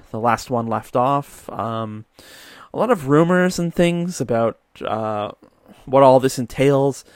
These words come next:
The word, the, the word multiverse i-, is, is heavily involved. So, um,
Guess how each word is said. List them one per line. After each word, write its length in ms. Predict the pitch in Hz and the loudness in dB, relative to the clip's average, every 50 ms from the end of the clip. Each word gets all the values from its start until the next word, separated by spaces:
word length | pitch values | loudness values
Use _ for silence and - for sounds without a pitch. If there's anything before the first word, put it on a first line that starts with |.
| - - - - - - - - _ - - | -20 -20 -20 -20 -20 -20 -20 -20 _ -8 -4
The 40 | 123 | 0
word, 260 | 127 127 123 123 - - - | 2 4 4 2 2 0 0
the, 340 | 131 123 123 123 117 107 - | 2 4 4 4 2 0 -2
the 60 | 139 | -2
word 240 | 131 139 139 135 123 | 0 2 2 2 2
multiverse 800 | 131 131 139 135 - 156 143 127 139 135 135 135 - - - - _ _ _ _ _ _ _ - | 2 2 2 2 2 -2 -4 -2 0 0 -2 -2 -4 -10 -16 -16 _ _ _ _ _ _ _ -6
i-, 60 | - | -2
is, 580 | 127 127 131 131 80 87 147 135 127 - - - - - | 0 0 0 0 0 -2 -2 -4 -4 -8 -14 -14 -10 -8
is 180 | 127 123 - | -8 -6 -6
heavily 440 | - - 156 147 151 147 151 147 135 | -4 -4 -2 -2 -2 -2 -4 -4 -4
involved. 680 | 135 131 127 131 131 131 131 135 135 143 139 - _ _ _ - - - - - - - - - - - - - - - _ _ | -4 -6 -4 -2 -2 0 0 0 0 -2 -4 -10 _ _ _ -20 -20 -20 -20 -20 -20 -20 -20 -20 -20 -20 -20 -20 -20 -20 _ _
So, 520 | - - - 143 131 131 131 123 127 - | -4 0 4 4 6 6 6 4 4 2
um, 440 | 95 120 127 123 123 120 120 117 | 2 2 2 2 0 -2 -4 -8